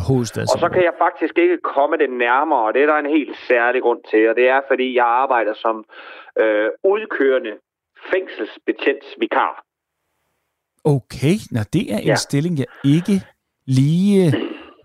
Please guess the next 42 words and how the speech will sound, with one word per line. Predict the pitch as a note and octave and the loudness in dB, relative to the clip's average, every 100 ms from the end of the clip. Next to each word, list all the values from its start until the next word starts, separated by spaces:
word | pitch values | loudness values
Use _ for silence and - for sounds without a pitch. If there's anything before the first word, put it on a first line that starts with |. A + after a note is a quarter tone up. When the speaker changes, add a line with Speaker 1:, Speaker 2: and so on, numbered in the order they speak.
| - | -4
Speaker 1:
er | C3+ | -2
så | C3+ D#3 | 0 -2
bekendt | D#3 C3 A#2+ - | 0 0 -2 0
med. | B2 A#2+ - _ _ _ | 0 0 -4 _ _ _
Speaker 2:
Nej. | C3 | -2
Speaker 1:
Hvad, | E3 E3+ E3 C#3+ | 0 -2 -4 -2
hvad, | E3 F#3+ F#3+ F3 D#3 B2+ | 0 0 0 0 0 0
hvad | C#3+ E3+ - | 0 -2 0
kredser | B2+ D3 - F#3 - | 2 2 0 -2 0
den | F3 A#3+ _ _ - | -2 -4 _ _ -6
opgave | C3+ - F3+ | -4 -2 0
om, | E3 | 2
Speaker 2:
Det | D#3+ | 2
Speaker 1:
hvis | D#3 | 0
jeg | E3 | 0
må | F#3 | 0
være | D3 | 0
så | E3 | -2
Speaker 2:
kredser | - F3+ | -2 -4
Speaker 1:
fri | - | -4
at | D#3+ | 0
spørge? | F3 F3 | 2 2
Speaker 2:
primært | E3+ G#3+ G3+ E3+ D3+ A#2+ - - | 0 -4 -2 0 0 -2 -4 0
om | C#3+ D#3 - - C3 | 0 0 -6 0 2
at | B2+ B2 - A#2+ | 2 -4 -4 2
være | B2 B2 B2 - _ - | 2 2 0 -6 _ -2
fængselsbetjentsvikar | D#3 - A2 - B2 - A#2 A2+ - A2+ - E3 D3+ G2 - _ _ _ _ _ _ _ - | -2 -4 -12 -6 -6 -2 -2 -4 -4 -2 0 2 2 -2 -8 _ _ _ _ _ _ _ -2
til | C#3+ C3 - - _ _ - _ | 0 0 -2 -16 _ _ -20 _
ledsaget | B2+ C#3+ C#3+ A2 | -2 0 2 0
udgang. | G#2+ G#2+ G2 F#2 - _ - | 2 0 -2 -6 -12 _ -6
Altså | A2 A2 | -4 -2
folk, | B2+ | -4
der | - | -6
skal | - | -8
køres | - A#2 A2 G#2+ | -2 0 -2 -4
rundt | F2 | -8
omkring. | F2 E2+ - _ _ - | -8 -10 -12 _ _ -2
Så | |
er | A#2+ | 0
det | |
mig, | G#2 | 0
der | F2+ | -4